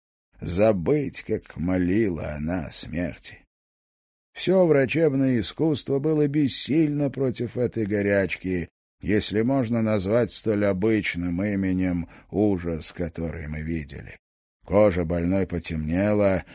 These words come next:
и стала трескаться, напоминая, «Да помогут мне семеро, поджаристую свиную корочку». Дым повалил изо рта, носа и нижних губ.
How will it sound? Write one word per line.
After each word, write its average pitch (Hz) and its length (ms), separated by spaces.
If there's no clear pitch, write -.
и 98 180
стала 113 420
трескаться, 113 960
напоминая, 87 880
«Да 82 160
помогут 82 520
мне 82 200
семеро, 87 580
поджаристую 85 840
свиную 90 540
корочку». - 680
Дым 127 400
повалил 117 520
изо 95 220
рта, 120 500
носа 120 600
и 90 400
нижних 107 800
губ. 120 400